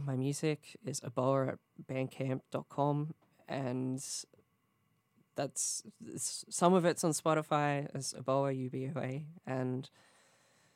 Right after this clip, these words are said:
yeah, there's SoundCloud as well, um,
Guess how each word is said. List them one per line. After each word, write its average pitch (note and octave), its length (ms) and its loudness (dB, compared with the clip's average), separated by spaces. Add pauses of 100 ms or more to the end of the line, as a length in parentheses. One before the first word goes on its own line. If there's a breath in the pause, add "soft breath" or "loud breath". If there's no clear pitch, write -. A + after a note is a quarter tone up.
(200 soft breath)
yeah, C#3 540 2
there's - 260 -6 (460)
SoundCloud C3+ 560 2
as - 160 -6
well, B2+ 480 0 (400)
um, C3 460 -4